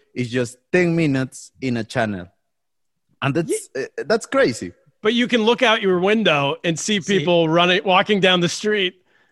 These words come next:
Speaker 2: and it's
Speaker 1: Yeah,
Speaker 2: not on
Speaker 1: uh,
Speaker 2: the news.
Speaker 1: Uh, when, when Merino quit, uh, uh, I can say from anywhere in Peru,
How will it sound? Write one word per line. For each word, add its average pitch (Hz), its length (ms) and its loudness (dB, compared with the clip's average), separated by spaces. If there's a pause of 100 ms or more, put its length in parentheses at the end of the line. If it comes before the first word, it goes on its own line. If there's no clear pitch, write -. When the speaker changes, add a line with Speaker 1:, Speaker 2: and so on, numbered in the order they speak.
(140)
Speaker 2:
and 175 120 0
it's 170 100 0
Speaker 1:
Yeah, 180 60 2
Speaker 2:
not 175 160 4
on 170 80 2
Speaker 1:
uh, - 20 0
Speaker 2:
the 156 80 2
news. 156 500 -2 (1200)
Speaker 1:
Uh, 123 340 4
when, 117 480 0
when 117 200 0
Merino 139 320 0
quit, 143 300 -2 (1200)
uh, 131 160 -2 (100)
uh, 110 340 -2
I 123 140 -4
can 120 220 -8
say 120 400 -4 (260)
from 107 400 -4 (160)
anywhere 139 460 2
in 107 120 -4
Peru, 107 400 -4